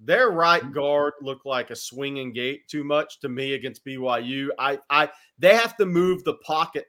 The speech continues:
Speaker 1: a lot, and they're, and they're doing that against B Y U.
Speaker 2: Yeah.
Speaker 1: So what are they thinking when they're watching the Texas film? Whoa. <laughs> I mean, you know, they're gonna have, they have to move the pocket,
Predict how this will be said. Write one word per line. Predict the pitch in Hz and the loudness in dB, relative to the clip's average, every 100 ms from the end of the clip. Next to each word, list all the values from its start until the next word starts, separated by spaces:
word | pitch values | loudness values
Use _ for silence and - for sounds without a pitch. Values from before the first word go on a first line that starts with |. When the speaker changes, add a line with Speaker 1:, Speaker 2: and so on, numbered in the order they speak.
| - | -6
Speaker 1:
a | 131 | -6
lot, | 110 120 143 139 117 - _ _ _ _ _ _ _ - | -4 0 4 6 4 -2 _ _ _ _ _ _ _ -4
and | 151 165 | 2 4
they're, | 277 277 | 4 4
and | 196 175 | 0 2
they're | 214 320 | 4 2
doing | 185 262 247 | 0 -2 0
that | 233 214 | 2 0
against | 185 180 175 - | 0 -4 -6 -8
B | 175 | -6
Y | 156 123 131 123 | -4 -4 -2 -2
U. | 110 117 180 113 98 _ _ _ | -4 -8 -8 -8 -12 _ _ _
Speaker 2:
Yeah. | 135 131 110 | -6 -6 -6
Speaker 1:
So | 160 147 | -6 0
what | 254 269 | 6 8
are | 269 | 8
they | 240 | 6
thinking | 233 220 214 196 | 0 0 -2 -2
when | 190 | 0
they're | 170 | 2
watching | 175 185 180 143 | 4 2 -2 -8
the | 123 | -10
Texas | - 190 190 - 117 | -4 -6 -4 -12 -12
film? | - 123 104 92 - _ _ _ _ | -12 -10 -10 -12 -18 _ _ _ _
Whoa. | 113 143 233 220 190 185 180 180 - _ | -2 4 6 6 6 6 4 2 -8 _
<laughs> | |
I | 185 233 | 2 4
mean, | 208 233 220 - | 4 4 2 -4
you | 254 226 | -2 2
know, | 202 190 - - - | 4 4 0 -8 2
they're | 262 | 4
gonna | 302 220 | 4 4
have, | 233 254 | 4 2
they | 208 277 | 4 4
have | 226 247 285 - | 4 0 0 -4
to | |
move | 233 220 240 185 | -4 -4 -6 -4
the | 220 | -4
pocket, | 214 208 196 151 123 | -2 0 0 -4 -14